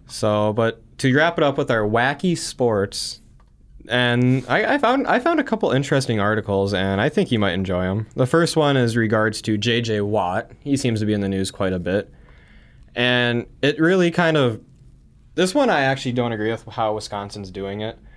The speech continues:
because he's gonna give a commencement speech at graduation, and the Wisconsin faculty asked him to submit what he wants to speak so they can put on a teleprompter for him. And J J Watt's response was,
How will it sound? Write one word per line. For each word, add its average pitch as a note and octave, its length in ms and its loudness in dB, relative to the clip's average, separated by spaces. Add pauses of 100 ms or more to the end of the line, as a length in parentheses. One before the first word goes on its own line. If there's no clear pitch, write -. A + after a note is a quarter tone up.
(180)
because A#2 360 -2 (220)
he's C3 220 -2
gonna D#3+ 160 2
give D3 120 2
a C#3 60 0
commencement B2 540 -2
speech B2+ 240 -2
at A#2+ 160 0
graduation, A#2 800 0 (580)
and A2+ 400 0
the G#2+ 420 2
Wisconsin A2+ 640 -2
faculty G#2+ 520 0
asked G2 300 -2
him G#2+ 80 0
to G#2+ 140 -2
submit G2+ 500 -2
what G#2+ 140 0
he G#2 80 0
wants G2 260 -4
to G2+ 100 -6
speak - 460 -6 (300)
so A2+ 100 -4
they G#2 80 0
can G#2 100 -4
put G#2 140 0
on G2+ 140 0
a F2+ 40 -2
teleprompter A#2+ 600 -2
for C3+ 200 -2
him. C#3+ 140 -4 (560)
And A2+ 200 0
J A2+ 140 2
J A2 240 2
Watt's G#2 280 0
response G#2 480 -4
was, F#2+ 320 -2